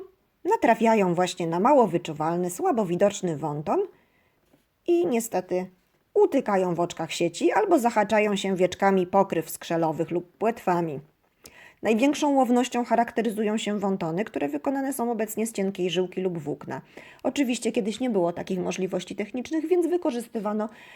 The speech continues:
najczęściej materiał roślinny, aczkolwiek mówi się o pleceniu sieci również z włosia. Inne, bardziej skomplikowane narzędzie rybackie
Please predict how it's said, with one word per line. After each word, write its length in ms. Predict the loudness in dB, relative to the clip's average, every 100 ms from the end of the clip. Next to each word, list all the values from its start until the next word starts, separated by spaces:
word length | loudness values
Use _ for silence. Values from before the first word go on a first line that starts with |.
| -8 -4
najczęściej 540 | 2 2 2 0 2
materiał 440 | 2 0 0 0
roślinny, 420 | -2 -4 -4 -2 -2
aczkolwiek 420 | -4 -2 -2 0
mówi 240 | -2 -2
się 140 | -4 -4
o 40 |
pleceniu 400 | -2 -2 -2 -2
sieci 320 | -2 -4 -2
również 440 | -2 -2 -4 -6 _ _
z 120 | -6
włosia. 540 | -2 -2 -2 -6 -8 -12 _ _ _ _ _ _ _ 0
Inne, 300 | 2 4 4
bardziej 320 | 4 4 0
skomplikowane 680 | 2 -2 0 0 2 4 4
narzędzie 460 | 2 2 2 4
rybackie 640 | 2 2 -2 -4 -4 -2